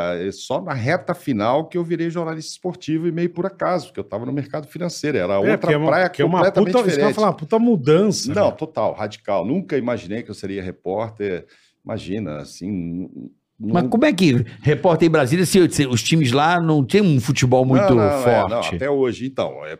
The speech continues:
Speaker 1: que que aconteceu? Eu me formei, estava estudando ainda na U N B, gostava de jogar bola, jogava lá pela faculdade, tinha jogado juvenil lá, dentro de direito, essas coisas.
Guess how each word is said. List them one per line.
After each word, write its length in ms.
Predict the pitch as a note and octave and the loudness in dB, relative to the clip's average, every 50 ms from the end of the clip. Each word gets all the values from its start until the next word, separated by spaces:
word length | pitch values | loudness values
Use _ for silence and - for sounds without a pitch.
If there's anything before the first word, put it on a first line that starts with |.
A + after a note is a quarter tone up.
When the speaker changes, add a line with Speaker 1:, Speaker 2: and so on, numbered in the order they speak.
| _ _ | _ _
Speaker 1:
que 100 | - A#2+ | -8 -8
que 100 | A2+ C3 | -6 -8
aconteceu? 720 | A2+ - - G#2 F2+ G2+ F2+ - - - F2 D#2 D2 - - | -10 -8 -10 -8 -8 -8 -10 -10 -10 -8 -8 -8 -8 -6 -4
Eu 320 | G2 G#2 G#2+ G#2+ G#2+ A2 - _ _ _ _ _ _ _ _ _ _ _ _ _ _ | -4 -4 -4 -4 -8 -12 -20 _ _ _ _ _ _ _ _ _ _ _ _ _ _
me 80 | G2 F#2+ | -8 -8
formei, 600 | - - A2 F2+ E2 F2+ F#2 F#2 F2 E2 C#2+ - _ _ _ _ _ | -4 -4 -4 -4 -2 -2 -4 -4 -4 -6 -8 -12 _ _ _ _ _
estava 580 | - - - B2 B2+ C3 A#2 G2 F2+ F2 E2 D2+ | -20 -8 -2 0 0 0 0 -2 -4 -8 -8 -10
estudando 580 | F#2+ - - _ A#2 F#2 D#2 G#2+ A#2 B2 G2 | -16 -18 -10 _ -8 -4 -2 0 0 0 0
ainda 300 | F#2 F#2 F#2+ G2 F2 F2 | -2 -2 -4 -4 -4 -6
na 180 | D#2 D#2 E2+ E2 | -6 -4 -4 -4
U 120 | D#2+ E2+ F2+ | -4 -4 -4
N 140 | F2+ F2 D2+ | -4 -6 -8
B, 420 | - E2 E2+ E2+ F2+ G2 G#2+ G#2+ - _ _ _ _ - | -8 -8 -6 -4 -4 -4 -6 -8 -14 _ _ _ _ -4
gostava 340 | C#3+ B2+ - - A2 G2 | -4 -2 -2 -2 -4 -4
de 60 | F2+ D#2+ | -4 -6
jogar 200 | F#2+ E2+ D#2 D2 | -6 -4 -4 -6
bola, 480 | B1 F2 F#2+ G#2 G#2+ G#2 G2 F2 D#2+ | -4 0 2 2 2 2 2 0 -2
jogava 300 | D2+ E2+ D2+ F2 F2 E2 D#2 | -6 -8 -8 -6 -6 -6 -6
lá 100 | D#2+ D#2+ | -8 -8
pela 180 | - E2 D#2 - | -8 -10 -12 -12
faculdade, 720 | - C#2 - _ _ C#2+ D2 E2+ G2 F#2 F2+ E2 C2+ B1+ | -14 -18 -20 _ _ -12 -10 -8 -6 -6 -6 -8 -10 -16
tinha 180 | _ - A#2+ B2 | _ -14 -12 -10
jogado 360 | G#2+ F2 D#2 E2 F2 E2 D2+ | -10 -8 -8 -6 -8 -8 -8
juvenil 520 | D2 D2 D#2+ D#2 D#2 C2+ C2+ D2 E2 D2+ C2 | -12 -14 -12 -10 -10 -12 -10 -12 -12 -12 -10
lá, 200 | C2 C#2+ E2 D#2+ | -10 -8 -8 -8
dentro 200 | B1+ C2+ C2+ C2+ | -10 -12 -16 -18
de 60 | C2+ | -16
direito, 260 | D#2 D2+ E2 F2+ F2 | -16 -12 -12 -12 -12
essas 180 | - - D#2+ - | -12 -16 -18 -14
coisas. 280 | _ - B2 C3+ C3+ | _ -8 -8 -8 -8